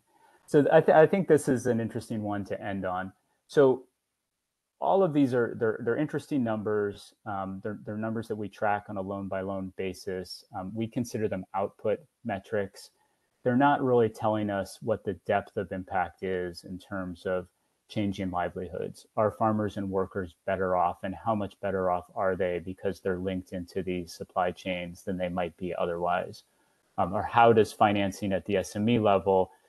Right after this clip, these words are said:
trickle down to affect, uh, farmer worker livelihoods?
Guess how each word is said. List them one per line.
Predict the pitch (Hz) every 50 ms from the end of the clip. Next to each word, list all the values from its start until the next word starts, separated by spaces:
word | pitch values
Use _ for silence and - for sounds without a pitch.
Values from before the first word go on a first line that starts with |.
| _ _ _
trickle | - - 120 110 - 113 98 90
down | - 98 95 95 92 92 92 90 87 85
to | - - 101
affect, | 85 82 - - 101 85 87 - _ _ _ _ _ _ _ _ _ _ - -
uh, | 92 90 85 - - - -
farmer | 110 101 92 92 90 87 85
worker | 85 90 92 85 - - 95 87
livelihoods? | 85 82 85 85 82 87 85 - 80 92 - - - - - - -